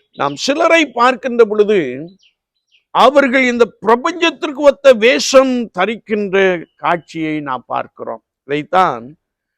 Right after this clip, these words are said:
நாம் விசுவாச வாழ்க்கையிலே ஆண்டவர் நம்மை பரிசுத்தப்படுத்தி சிலுவையிலே சிந்தின இரத்தத்தினாலே நம்மை ரட்சித்து கர்த்தருடைய சபையிலே வந்-, வைத்திருக்கிறார்.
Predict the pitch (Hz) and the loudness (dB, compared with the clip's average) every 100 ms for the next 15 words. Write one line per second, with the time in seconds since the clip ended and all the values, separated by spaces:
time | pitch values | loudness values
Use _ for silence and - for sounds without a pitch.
0 | _ - 127 151 196 190 180 175 151 147 | _ -16 -14 -10 -2 0 0 -2 -2 -2
1 | 151 - 143 156 165 123 101 _ _ _ | -4 -10 -8 -4 -6 -8 -16 _ _ _
2 | _ - _ 139 185 226 226 220 226 208 | _ -20 _ -2 0 0 -2 0 2 0
3 | 196 196 190 185 175 160 165 _ _ - | -2 -4 -4 -4 -4 -8 -14 _ _ -4
4 | 214 240 330 269 285 240 233 190 240 240 | -4 -4 -6 -4 0 0 -2 -4 -4 -2
5 | 240 214 _ _ - _ _ - - 294 | -4 -6 _ _ -20 _ _ -14 -6 -4
6 | 339 330 311 302 294 285 262 262 262 226 | 2 2 4 4 4 2 -4 -4 0 0
7 | 220 226 285 269 277 247 240 233 220 208 | 0 2 0 0 0 2 4 4 2 0
8 | 202 185 165 185 - 240 175 220 214 185 | 0 2 0 -2 -4 -6 -6 -6 -4 -4
9 | 175 190 185 170 - 160 180 202 214 196 | -4 -4 -6 -6 -8 -4 -4 -4 -4 0
10 | 190 160 151 156 _ - 170 185 190 160 | 0 -2 -8 -12 _ -10 -8 -6 -6 -6
11 | 143 135 131 120 | -6 -6 -6 -6